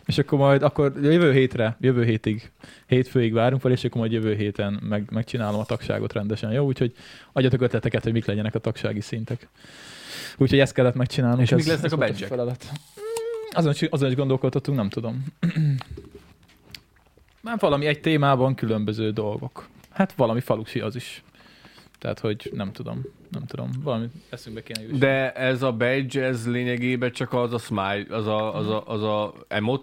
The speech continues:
Speaker 2: emoit, vagy mi
Speaker 1: Hát
Speaker 2: hogy
Speaker 1: nem,
Speaker 2: csinál?
Speaker 1: ö, olyat is lehet.
Speaker 2: Emoji?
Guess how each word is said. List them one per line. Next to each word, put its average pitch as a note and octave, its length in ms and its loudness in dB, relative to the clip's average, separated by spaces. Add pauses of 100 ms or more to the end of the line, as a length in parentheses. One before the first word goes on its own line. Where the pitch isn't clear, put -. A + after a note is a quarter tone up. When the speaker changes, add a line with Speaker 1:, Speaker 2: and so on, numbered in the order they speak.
(160)
Speaker 2:
emoit, A#2 600 0
vagy A#2+ 140 0
mi C#3 80 2
Speaker 1:
Hát G3+ 180 0
Speaker 2:
hogy - 100 0
Speaker 1:
nem, A#3 140 2
Speaker 2:
csinál? C#3+ 180 4
Speaker 1:
ö, E3+ 40 6 (120)
olyat E3 200 4
is C#3 120 -2
lehet. - 200 4
Speaker 2:
Emoji? A#2+ 340 2